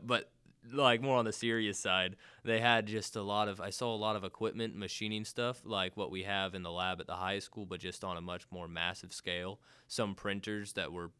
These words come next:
truly meant for some huge projects, and after the tour of some of their facilities, like, with their own solar team and go-karts and rockets that I saw in their facility,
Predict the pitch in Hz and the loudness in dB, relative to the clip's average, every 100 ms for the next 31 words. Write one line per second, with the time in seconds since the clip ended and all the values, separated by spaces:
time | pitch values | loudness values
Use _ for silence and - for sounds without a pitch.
0 | _ _ _ - 120 123 110 98 95 95 | _ _ _ -8 -2 0 0 0 0 -2
1 | - 92 85 87 85 - 101 98 - 85 | -6 -8 -6 -10 -10 -6 -6 -6 -8 -4
2 | 85 87 101 110 - 90 90 98 - 90 | -4 -2 -4 -4 -8 0 0 0 -4 -10
3 | 85 - 92 92 85 85 98 92 85 - | -10 -8 -6 -4 -6 -6 -6 -6 -8 -12
4 | - 90 90 98 87 - - 92 - 67 | -10 -8 -6 -8 -8 -10 -10 -8 -6 -4
5 | 98 98 95 - 87 90 85 - 90 87 | -4 -4 -6 -8 -8 -6 -8 -8 -6 -6
6 | 80 82 - 90 90 - 87 87 - 90 | -8 -12 -6 -4 -4 -6 -4 -4 -6 -10
7 | 82 95 92 92 87 90 82 - 95 92 | -10 -10 -4 -2 -2 -4 -8 -6 -6 -6
8 | - 95 92 85 - - 95 98 110 | -6 -6 -6 -12 -16 -10 -10 -8 -10